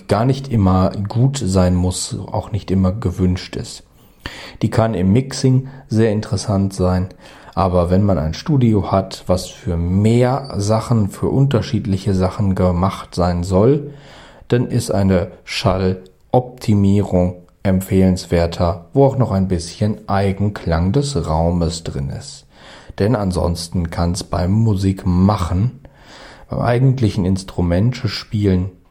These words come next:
sehr schnell auch mal sehr unangenehm werden. Und letzten Endes, und das war ein sehr schöner Satz aus dem Art-, aus dem Artikel,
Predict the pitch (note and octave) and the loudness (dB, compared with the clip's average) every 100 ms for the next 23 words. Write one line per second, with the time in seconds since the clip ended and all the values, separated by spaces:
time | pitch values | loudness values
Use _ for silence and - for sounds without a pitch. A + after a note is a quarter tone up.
0 | _ - D#2+ F#2+ - - E2 D#2+ E2 F2 | _ -6 0 0 0 -2 0 2 0 -2
1 | - F2+ - F2+ F2+ G#2+ C#3+ E2+ E2+ F2 | -2 -2 0 0 2 2 0 0 0 2
2 | G#2+ - - G2 F#2+ F2+ F2+ E2 E2+ E2 | 0 -2 -2 0 0 -2 -4 -4 -4 -4
3 | - - F2 D#2+ - - - _ _ _ | -6 -8 -8 -8 -12 -16 -20 _ _ _
4 | - - _ _ _ - - G2+ F#2 G#2+ | -20 -20 _ _ _ -20 -2 0 2 0
5 | - - F2+ F2+ F#2+ G2 - - - _ | -2 -4 0 2 4 2 0 -8 -20 _
6 | _ _ _ _ - G2 E2 F#2 F2+ F2 | _ _ _ _ -4 0 0 2 0 2
7 | F2+ F2+ - F2+ F2 E2+ E2 E2 - - | 2 2 2 2 2 2 0 -2 -8 -14
8 | _ _ - F2+ - D#2+ D#2+ - - - | _ _ -4 -4 -2 -4 -4 -6 -12 -6
9 | - G2 F2+ G2 E2+ F2+ - F#2 F2+ | -2 -2 -2 0 0 0 -4 0 0